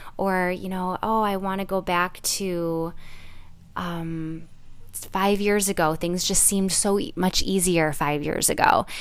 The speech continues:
We've all done that before, right? And it's so easy to compare our lives with our own life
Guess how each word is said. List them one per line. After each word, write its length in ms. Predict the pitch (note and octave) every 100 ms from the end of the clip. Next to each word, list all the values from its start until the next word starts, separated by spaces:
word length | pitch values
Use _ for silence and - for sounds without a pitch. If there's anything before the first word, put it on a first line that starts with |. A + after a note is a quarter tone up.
| - -
We've 200 | D#4 C#4
all 180 | A3
done 240 | F3 D#3+ -
that 180 | - -
before, 420 | - - - A#2
right? 320 | F3 E3+ F3+
And 160 | - F#3+
it's 160 | G3
so 480 | - - A#3 A#3+ B3
easy 340 | - F#3+ F3+ F3+
to 100 | -
compare 840 | F3 E3+ - - E3 D#3+ D3+ D3+ - - - - - - - - - -
our 180 | F3+ F#3
lives 480 | E3+ D#3+ D#3+ D#3+ D#3+
with 160 | E3+ D#3+
our 120 | D#3+
own 280 | D#3 D#3 D3
life 480 | - - F#3 -